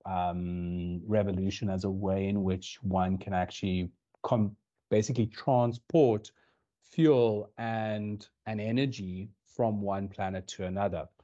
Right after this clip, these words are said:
Um, and that's, you know, that, that I think is, is,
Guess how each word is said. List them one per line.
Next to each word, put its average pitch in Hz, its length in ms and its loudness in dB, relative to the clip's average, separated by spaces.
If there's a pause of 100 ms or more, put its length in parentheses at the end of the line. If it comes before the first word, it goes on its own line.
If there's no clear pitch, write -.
(380)
Um, 98 520 -2
and 104 140 0
that's, 123 400 0
you 107 100 -8
know, 98 100 -6
that, 107 320 0
that 107 100 0
I 101 80 0
think 95 240 -8
is, 92 340 -10
is, 95 260 -14